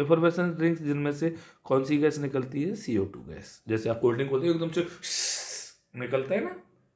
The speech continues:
brisk effervescence। तो आइए देखते हैं क्वेश्चन, क्वेश्चन नंबर इलेवन, the chemical name of baking soda। बेकिंग सोडा होता है एन ए एच सी ओ थ्री,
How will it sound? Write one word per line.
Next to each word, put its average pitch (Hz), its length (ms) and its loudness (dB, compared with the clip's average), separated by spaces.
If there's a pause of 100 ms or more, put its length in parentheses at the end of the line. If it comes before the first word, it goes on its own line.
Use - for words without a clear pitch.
(220)
brisk 165 420 0
effervescence। 101 680 -4 (1400)
तो 123 100 6
आइए 147 420 4 (680)
देखते 123 380 6
हैं 160 160 -2
क्वेश्चन, - 380 -8 (560)
क्वेश्चन 135 380 4
नंबर 107 460 0
इलेवन, 87 320 0 (260)
the - 80 6 (100)
chemical 170 500 8
name 131 220 -2
of 147 100 -4
baking 110 400 -2
soda। 95 240 0
बेकिंग 131 360 2
सोडा 160 260 6
होता 135 420 4
है - 260 -4
एन 143 340 -2 (120)
ए 117 120 4 (240)
एच 123 440 -2 (760)
सी 98 220 0
ओ 90 80 2
थ्री, 82 260 -14